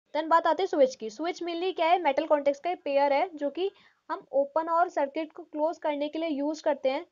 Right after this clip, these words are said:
जब स्विच ओपन होता है तो ये mainly करंट को अलाउ करता है, फ्लो करता है। जब स्विच ऑफ होता है तो इसमें से करंट,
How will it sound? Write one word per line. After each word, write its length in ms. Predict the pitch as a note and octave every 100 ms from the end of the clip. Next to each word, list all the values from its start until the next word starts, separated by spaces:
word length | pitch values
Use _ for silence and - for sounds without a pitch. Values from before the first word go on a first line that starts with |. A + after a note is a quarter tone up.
| _
जब 100 | E4
स्विच 280 | - E4+ -
ओपन 300 | C#4 D#4+ E4
होता 260 | D#4 D4
है 100 | D4
तो 140 | D#4+ D#4+
ये 140 | D#4+
mainly 280 | D#4+ D4 D#4+
करंट 300 | C#4+ C#4 D4+ _
को 300 | D#4+ F4+ F4+ _ _ _ -
अलाउ 260 | C4 C#4
करता 340 | E4 E4 C#4+ C4
है, 100 | C4+
फ्लो 260 | D4+ C#4+
करता 280 | D4 C#4+ C#4
है। 200 | B3 F#4 _ _ C4+
जब 80 |
स्विच 320 | D4 - E4 -
ऑफ 220 | C4+ D#4+
होता 280 | D#4+ D4+ D4+
है 140 | B3 C#4+
तो 200 | E4 F4
इसमें 240 | D#4 D4+
से 120 | D4+
करंट, 360 | E4 C#4 C#4+